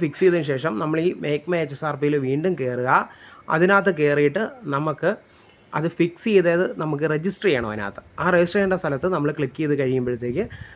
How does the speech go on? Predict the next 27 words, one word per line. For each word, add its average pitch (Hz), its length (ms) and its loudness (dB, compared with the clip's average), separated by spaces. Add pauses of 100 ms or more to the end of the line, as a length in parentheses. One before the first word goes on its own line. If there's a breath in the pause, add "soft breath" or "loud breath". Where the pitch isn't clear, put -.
(160 loud breath)
നമുക്ക് 147 440 0 (320 loud breath)
വണ്ടിയുടെ 143 380 2
നമ്പർ 147 400 0
ബോർഡിൻ്റെ, 139 380 0
അതായത് 135 200 -2
ഫ്രണ്ട് 143 320 -2
നമ്പർ 143 300 -2
ബോർഡിൻ്റെ 139 320 -2
ബാക്ക് 131 380 -4
നമ്പർ 143 260 -4
ബോർഡും 143 260 -4
വണ്ടിയിൽ 147 380 -2
ഫിറ്റ് 139 280 -8
ചെയ്ത 151 160 -2 (140)
ഫോട്ടോ 131 400 -2
എടുത്ത് 135 300 -4 (400 loud breath)
അതിൽ 151 240 4
അപ്ലോഡ് 156 380 4
ചെയ്ത് 143 140 2
കൊടുക്കണം. 117 520 -10 (120)
അതിൽ 170 160 2
അപ്ലോഡ് 147 300 2
ചെയ്ത് 147 120 2
കൊടുക്കുക 135 300 0
കഴിയുമ്പം 131 400 0 (240)
നമ്മളെ 139 280 -2
വണ്ടി 135 400 -4